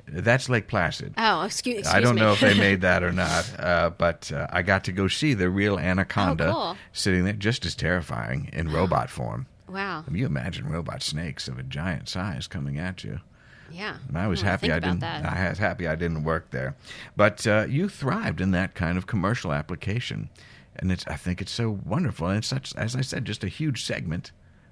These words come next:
Speaker 1: of, of artists making it is being able to land a job like that. And if you get it, you don't wanna leave for ten
Speaker 2: Right.
Speaker 1: years.
Speaker 2: I think part of that, I think there's a, a lot of people are cynical. It's funny because we joke and, like,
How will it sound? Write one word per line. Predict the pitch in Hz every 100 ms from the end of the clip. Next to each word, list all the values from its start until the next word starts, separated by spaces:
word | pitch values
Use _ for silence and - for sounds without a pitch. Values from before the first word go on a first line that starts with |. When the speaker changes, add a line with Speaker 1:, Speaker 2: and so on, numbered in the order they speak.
| - -
Speaker 1:
of, | 95 98 -
of | 92 90
artists | 110 117 101 95
making | 135 147 62
it | 65 - - - - - _
is | 87 95
being | 123 110
able | 107
to | 90
land | 95 101
a | 82
job | 90 92
like | 92 80
that. | 101 131
And | 82
if | 80
you | 80
get | 80 139 113
it, | 90
you | 104
don't | 101 131 180
wanna | 87 -
leave | - - - - - - -
for | - 151
ten | 208 311
Speaker 2:
Right. | 294
Speaker 1:
years. | 139 113 139 - - - -
Speaker 2:
I | 294
think | 453 -
part | 262 294
of | 233
that, | 226
I | 233
think | 254 214
there's | 233 233
a, | 214
a | - -
lot | 285 415
of |
people | - 285 269
are | 247
cynical. | - 247 233 233 214 208 - - - - - - 220
It's | -
funny | 254 247 214
because | 208 208 185 180 180 - - -
we | 247
joke | 240 226 220
and, |
like, | 208 185 -